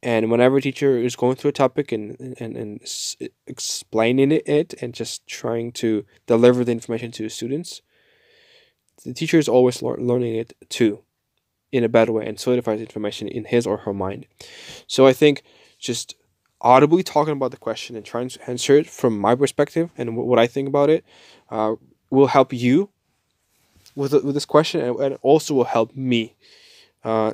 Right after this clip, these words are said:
to really solidify my knowledge about it. So, first of all, God has created us humans with a choice, right? He has made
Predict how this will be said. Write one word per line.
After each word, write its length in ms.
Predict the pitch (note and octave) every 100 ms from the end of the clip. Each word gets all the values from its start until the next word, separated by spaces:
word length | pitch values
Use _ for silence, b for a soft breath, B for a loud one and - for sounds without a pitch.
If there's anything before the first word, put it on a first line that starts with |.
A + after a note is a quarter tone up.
| -
to 480 | - B2 A#2+ A#2
really 400 | A#2+ C3 B2+ A#2
solidify 420 | A2+ - A#2 A2+ A2+
my 140 | G#2+
knowledge 320 | G#2+ G#2 G#2
about 240 | - F#2+ F2+
it. 160 | - _ _ _ _ _ _ _ _ _ _ _ b b b b b
So, 500 | - D#3 D3 C#3 - b b b b b b b _ _ _
first 500 | - - F3+ G3 E3+
of 120 | D3+
all, 280 | C#3+ C#3 C3+ B B B B B B B C3
God 340 | - C3 C#3+ D#3
has 540 | - C3 B2 - - _ _ _
created 440 | _ - C3 C3 B2+
us 460 | A2+ G#2+ - - -
humans 560 | - A#2+ G#2+ G2+ - -
with 160 | C3 A#2
a 40 |
choice, 480 | - A2 - - - _ _ _ _ _ _ _ _ -
right? 280 | A2+ A#2+ B2+ b b b b
He 160 | _ B2+
has 100 | A2+
made 240 | A#2+ A#2+